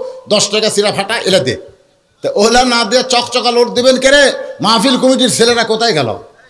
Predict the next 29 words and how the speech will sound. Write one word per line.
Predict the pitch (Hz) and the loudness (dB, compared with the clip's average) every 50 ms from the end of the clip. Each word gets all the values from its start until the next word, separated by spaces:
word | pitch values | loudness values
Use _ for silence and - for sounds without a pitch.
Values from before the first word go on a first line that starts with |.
| _ _ _ - _ _ _ _ _ _ | _ _ _ -20 _ _ _ _ _ _
এরা | - 185 220 220 | -2 0 0 2
কিন্তু | 220 247 233 254 | 0 0 0 0
আমাকে | 233 233 247 233 240 226 | 0 0 2 2 2 2
বলেছে, | 208 233 233 226 226 220 214 | 2 2 2 2 2 2 2
"বেশি | 143 214 220 220 - 240 247 | 4 4 2 4 2 2 2
রাত | 233 226 220 - - | 2 0 0 0 -2
হবে | 196 202 214 | 0 0 0
না | 208 202 | 0 2
হুজুর, | 175 196 190 190 185 - - - - - - _ | 0 0 0 0 0 -2 -4 -8 -12 -20 -14 _
আজকের | - 170 185 185 - - 214 202 | -4 -4 -4 -4 -2 -2 -2 0
ওয়াজ | 196 196 196 196 | 0 0 0 0
হবে | - 196 196 196 | -2 -2 0 0
অল্প | 190 190 - - 202 | -2 -2 -2 -2 -2
রাত।" | 214 220 226 220 - - - - - | 0 0 0 -2 -4 -10 -18 -8 -4
এজন্য | - 202 208 220 | -2 0 0 0
আমাকে | 196 196 214 196 190 | 0 -2 -2 -2 0
নয়টায় | 196 196 196 208 226 226 214 | 0 0 2 2 2 0 0
তুলে | 226 226 233 240 | 0 0 0 0
দিছে। | 226 240 226 202 262 269 269 - - - - - _ | 0 -2 -2 0 0 0 0 0 -6 -14 -20 -8 _
এখন | 180 196 185 208 233 220 | -4 -2 -2 -2 -2 -4
কাঁটায় | 226 - 208 208 202 214 214 | -2 -2 -2 0 0 0 0
কাঁটায় | 214 208 202 185 202 214 214 196 - - - - _ _ | 0 -2 -2 -2 0 -2 -2 -2 -6 -10 -18 -20 _ _
এগারোটা | 190 202 202 196 233 233 226 220 196 180 | -2 -2 0 0 0 0 0 0 0 0
বাজতেছে। | 160 170 151 - - 151 127 156 | -2 -2 -4 -4 -6 -6 -4 -4
দুই | 131 123 175 233 247 262 262 262 | -4 -2 0 2 2 4 4 2
ঘন্টা | 240 180 156 202 214 220 214 226 220 | 2 2 0 0 -2 -2 -2 -2 -2
ওয়াজ | 220 202 202 190 | 0 0 -2 -2
করার | - - - - 190 185 185 175 160 | -4 -6 -4 -4 -2 -2 -2 -4 -4
পরে | - - 190 196 165 131 104 90 | -6 -2 0 0 0 0 -2 -4